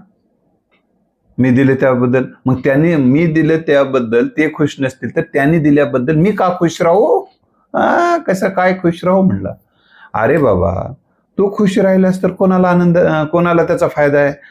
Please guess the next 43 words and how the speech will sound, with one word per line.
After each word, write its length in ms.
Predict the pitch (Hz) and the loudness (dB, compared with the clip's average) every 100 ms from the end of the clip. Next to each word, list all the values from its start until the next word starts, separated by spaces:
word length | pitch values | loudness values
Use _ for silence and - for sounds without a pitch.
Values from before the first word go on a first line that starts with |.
| _ - | _ -2
तुलाच 300 | 190 233 180 | 0 0 0
आहे 100 | 135 | -2
ना. 160 | 156 135 - _ _ _ _ _ | -2 -6 -12 _ _ _ _ _
पण 100 | 139 | -4
ते 160 | 123 185 | 0 0
राहीन 220 | 202 175 | 2 2
आलेत 240 | 160 123 - | 2 0 0
ना 100 | 143 | -2
मला. 320 | 196 147 120 - _ _ - | -2 -2 -4 -10 _ _ -6
ठीक 140 | 151 | -2
आहे, 100 | 147 | 0
मी 100 | 139 | 0
दुःखात 340 | 131 135 185 180 | 0 0 -2 0
राहिलो 240 | 160 135 | 0 0
तर 120 | 123 | 0
हरकत 340 | 117 104 107 98 | -2 0 -2 -2
नाही, 160 | 98 | -4
ते 280 | 95 156 147 | -2 -2 -2
जर 100 | 156 147 | -2 -2
खुश 240 | 156 151 | -4 -4
नसते 300 | 160 151 185 | -8 -8 -8
तर 100 | 202 | -4
मी 120 | 190 | -2
पण 220 | 156 131 101 | -2 -2 -6
खुश 180 | 98 92 - | -8 -16 -18
राहीन. 160 | - _ _ _ _ _ | -20 _ _ _ _ _
हे 60 | 139 | -2
आत्मघातकी 640 | 117 - 135 113 - - | -2 -2 -2 -2 -4 -6
धोरण 320 | 92 92 90 | -4 -4 -6
आहे. 100 | - - _ _ - _ _ | -12 -18 _ _ -20 _ _
तर 260 | 226 - - 196 - - | 0 0 -2 -8 -14 -6
आपण 580 | 104 - - 233 269 - - _ _ _ _ _ _ _ _ _ _ _ | -6 -4 -2 0 0 -4 -10 _ _ _ _ _ _ _ _ _ _ _
आपलं, 320 | - 92 135 143 | -6 -4 -2 -2
आपण 380 | 131 - 214 | -2 -2 -2
फक्त 260 | 220 190 - | -2 -4 0
ही 180 | 170 208 | 0 2
गोष्ट 320 | 180 214 214 | 2 0 0
आप-, 300 | - 135 - - _ _ - | -4 -6 -10 -20 _ _ -8
फक्त 220 | 175 - | -8 0
एकट्याने 880 | 220 - - 147 151 - - 233 233 | 0 0 0 0 0 -4 -2 0 0
करायची 420 | 196 131 123 123 | 0 0 0 -2
गोष्ट 280 | 92 92 - | -4 -4 -6
आहे. 240 | - - | -16 -20